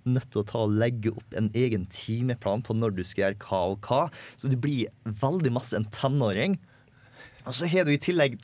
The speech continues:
du vet den biten hvor folk blir kastet inn i T V-en, og du må redde deg fra monster, og bla, bla, bla, bla, bla. Hvor, eh, det at det faktisk er regnvær betyr noe, fordi at hvis det, det regner flere dager på rad,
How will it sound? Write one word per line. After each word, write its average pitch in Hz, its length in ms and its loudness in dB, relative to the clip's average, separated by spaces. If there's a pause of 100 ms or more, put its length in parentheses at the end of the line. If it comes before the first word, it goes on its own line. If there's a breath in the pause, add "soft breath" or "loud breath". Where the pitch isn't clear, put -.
du 151 100 4
vet 139 180 2
den 127 180 4
biten 107 360 2
hvor 110 240 2 (320 loud breath)
folk 120 260 0
blir 120 120 0
kastet 117 240 0
inn 104 80 2
i - 20 0
T 117 120 0
V-en, 107 160 4
og 101 80 0
du 117 100 2
må 107 160 4
redde 107 140 4
deg 104 120 2
fra 104 120 0
monster, 101 420 -2
og 113 140 0
bla, 107 100 4
bla, 101 140 2
bla, 98 160 2
bla, 98 120 -2
bla. 117 240 4 (520 loud breath)
Hvor, 117 240 2
eh, 110 400 4 (100)
det 120 240 0
at 110 160 -2
det 110 100 -2
faktisk - 600 -4
er 101 260 2 (160)
regnvær 113 800 2 (540)
betyr 117 400 2
noe, 95 240 -2
fordi 107 200 2
at 98 140 -2
hvis 107 380 -4
det, 107 260 2
det 110 220 2
regner 117 260 2
flere 117 180 2
dager 104 200 2
på 117 100 0
rad, 185 240 4